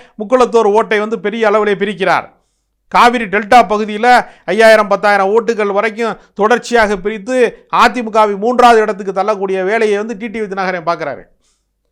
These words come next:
இந்த இடத்துல தமிழ்நாட்டினுடைய நலன்களுக்கு எதிராக இயங்கி கொண்டிருக்கக்கூடிய பாஜகவை அவர்கள் தலைமையிலே கூட்டணி என்று சொல்வதன் மூலமாக சிறுபான்மை மக்களினுடைய வாக்கு மட்டுமல்ல, மதச்சார்பற்ற சக்திகளினுடைய வாக்கு,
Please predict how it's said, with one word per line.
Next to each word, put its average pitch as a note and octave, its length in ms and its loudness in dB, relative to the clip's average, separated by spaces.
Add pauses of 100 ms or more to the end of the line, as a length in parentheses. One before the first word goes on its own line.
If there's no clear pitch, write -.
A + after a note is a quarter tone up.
(480)
இந்த A#3 200 0
இடத்துல G#3+ 400 2 (460)
தமிழ்நாட்டினுடைய B3+ 960 2
நலன்களுக்கு A#3 640 0
எதிராக G#3+ 460 2
இயங்கி G#3+ 320 -8
கொண்டிருக்கக்கூடிய F3 720 -10
பாஜகவை C#3 880 -6 (1120)
அவர்கள் D4 600 4
தலைமையிலே C4+ 500 6
கூட்டணி C4+ 320 2
என்று A#3 180 0
சொல்வதன் A#3 440 -2
மூலமாக A3 580 0
சிறுபான்மை A#3+ 540 0
மக்களினுடைய F#3 460 -8
வாக்கு E3+ 300 -6
மட்டுமல்ல, E3 480 -10
மதச்சார்பற்ற F3+ 680 -6
சக்திகளினுடைய C3+ 600 -14
வாக்கு, C#3 400 -8